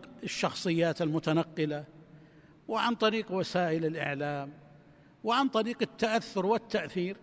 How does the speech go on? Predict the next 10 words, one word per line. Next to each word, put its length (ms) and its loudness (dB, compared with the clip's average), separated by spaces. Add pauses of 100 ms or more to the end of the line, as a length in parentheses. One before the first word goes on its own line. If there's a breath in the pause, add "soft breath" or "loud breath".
(560)
الذي 340 2
يقع 340 2
بين 220 -2
الأمم. 340 -6 (1800 soft breath)
اثنين، 600 0 (720)
لم 220 4
تكن 380 2
ظروفنا 500 4
كما 320 4
قلنا 500 0